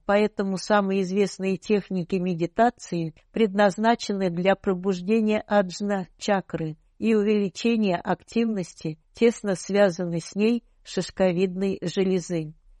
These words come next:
Мантра — ом. Мантры двух лепестков — хам и Тхам. Управляющая планета — Луна.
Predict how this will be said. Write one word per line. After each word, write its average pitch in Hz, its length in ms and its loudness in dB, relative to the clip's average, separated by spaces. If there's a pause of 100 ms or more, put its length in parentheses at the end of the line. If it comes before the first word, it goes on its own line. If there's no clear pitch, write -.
(1600)
Мантра — 190 600 2 (180)
ом. 185 400 4 (320)
Мантры 208 540 2
двух 185 400 -2
лепестков — 202 920 -2
хам 220 460 2 (180)
и 208 140 -4
Тхам. 180 580 0 (1040)
Управляющая 202 1000 2
планета — 185 720 0 (100)
Луна. 185 540 0